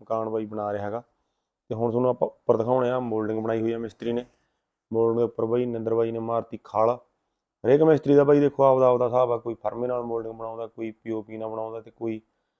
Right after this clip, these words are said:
ਸੀਮੈਂਟ 'ਚ, ਹਰੇਕ ਦਾ ਅਲੱਗ-ਅਲੱਗ ਤਰੀਕਾ ਹਨਾ। ਤੇ ਆਹ ਬਾਈ ਪਾ ਰਿਹਾ ਆਪਣਾ ਟੂਟੀਆਂ ਵਾਲੀਆਂ ਪਾਈਪਾਂ ਬਾਈ, ਪਲੰਬਰ ਬਾਈ। ਇਹ ਬਾਈ ਨਾਲ ਦੀ ਨਾਲ ਵਿੱਚ ਹੀ ਸੈਟਿੰਗ ਕਰ ਰਿਹਾ ਬਾਈ। ਇਹ ਪਾਈਪਾਂ ਆਪਾਂ ਨੂੰ ਜਿੱਥੇ ਵੀ ਕਿਤੇ ਹੁੰਦਾ ਪੁਆਇੰਟ, ਨਾਲ ਦੀ ਨਾਲ ਹੀ ਪਾਉਣੀਆਂ ਚਾਹੀਦੀਆਂ ਨੇ।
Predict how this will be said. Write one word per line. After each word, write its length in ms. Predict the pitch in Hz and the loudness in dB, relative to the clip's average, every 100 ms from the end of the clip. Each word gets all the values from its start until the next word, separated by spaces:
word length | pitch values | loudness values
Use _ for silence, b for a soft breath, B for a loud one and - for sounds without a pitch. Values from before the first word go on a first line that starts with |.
| _ _ | _ _
ਸੀਮੈਂਟ 360 | - 123 123 127 | -4 0 2 2
'ਚ, 60 | 120 | 2
ਹਰੇਕ 260 | 120 127 | 4 4
ਦਾ 240 | 135 135 123 | 6 4 4
ਅਲੱਗ-ਅਲੱਗ 300 | 117 131 123 | 2 2 0
ਤਰੀਕਾ 460 | 113 113 - 110 | -4 -8 -4 -4
ਹਨਾ। 140 | 131 143 _ _ _ _ _ _ _ | -4 -6 _ _ _ _ _ _ _
ਤੇ 80 | - - | -6 4
ਆਹ 160 | 131 | 6
ਬਾਈ 220 | 127 127 | 8 4
ਪਾ 280 | 123 120 113 | 4 4 4
ਰਿਹਾ 280 | 113 113 113 _ | 4 0 -4 _
ਆਪਣਾ 420 | 113 - 113 110 101 _ _ _ _ _ - | -10 -6 -8 -8 -12 _ _ _ _ _ -6
ਟੂਟੀਆਂ 280 | 113 110 117 | -4 0 0
ਵਾਲੀਆਂ 240 | 113 113 | 0 0
ਪਾਈਪਾਂ 300 | 110 107 117 | 0 -2 0
ਬਾਈ, 140 | 117 120 | -2 -2
ਪਲੰਬਰ 340 | 120 110 131 | -4 2 2
ਬਾਈ। 240 | 127 127 113 _ _ - | 4 0 -4 _ _ -10
ਇਹ 140 | 120 123 | -6 -2
ਬਾਈ 160 | 123 | -2
ਨਾਲ 240 | 117 113 110 | -2 -2 -2
ਦੀ 60 | |
ਨਾਲ 280 | 110 113 110 _ _ _ _ _ _ | -4 -4 -6 _ _ _ _ _ _
ਵਿੱਚ 160 | 107 - | -12 -6
ਹੀ 60 | 110 | 0
ਸੈਟਿੰਗ 320 | 110 110 110 | 2 2 2
ਕਰ 180 | 113 113 | 2 2
ਰਿਹਾ 200 | 113 113 | 0 0
ਬਾਈ। 160 | 120 | -2
ਇਹ 100 | 123 | -2
ਪਾਈਪਾਂ 300 | 120 117 120 | -2 -2 -2
ਆਪਾਂ 200 | 110 117 | -4 -4
ਨੂੰ 80 | 113 | -6
ਜਿੱਥੇ 240 | 113 - | -6 -6
ਵੀ 80 | 123 | -6
ਕਿਤੇ 180 | 117 117 | -4 -6
ਹੁੰਦਾ 260 | 107 110 107 | -6 -2 -2
ਪੁਆਇੰਟ, 280 | 110 107 | -4 -8
ਨਾਲ 220 | 107 107 104 | -8 -8 -10
ਦੀ 60 | |
ਨਾਲ 180 | 107 110 | -14 -14
ਹੀ 60 | 110 | -10
ਪਾਉਣੀਆਂ 360 | 113 110 107 | -8 -8 -10
ਚਾਹੀਦੀਆਂ 380 | 104 104 104 | -14 -14 -14
ਨੇ। 80 | 104 | -16